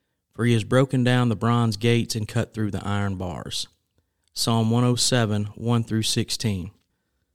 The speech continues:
This psalm describes redemption of a couple different types of people. The psalmist describes some people as being lost in the wilderness.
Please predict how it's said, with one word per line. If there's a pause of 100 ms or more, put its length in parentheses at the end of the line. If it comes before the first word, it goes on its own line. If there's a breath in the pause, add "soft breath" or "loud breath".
(600)
This
psalm
describes
redemption
of
a
couple
different
types
of
people. (500)
The
psalmist
describes
some
people
as
being
lost
in
the
wilderness.